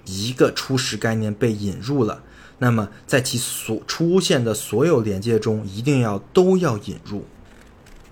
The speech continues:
在逻辑符号系统中引入新的工具，这必然是一件大事儿。在逻辑中，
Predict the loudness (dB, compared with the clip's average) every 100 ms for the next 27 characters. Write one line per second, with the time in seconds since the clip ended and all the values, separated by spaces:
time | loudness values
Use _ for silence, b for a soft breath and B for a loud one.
0 | -20 -20 -20 B B B B 2 4 4
1 | 4 2 0 -2 -2 0 -2 0 0 0
2 | -2 -4 -4 -2 2 4 4 4 4 2
3 | -2 -2 -6 -4 -2 0 0 -2 -4 -4
4 | -2 -2 0 0 -2 -2 -4 -4 B B
5 | B 0 2 2 2 2 0 0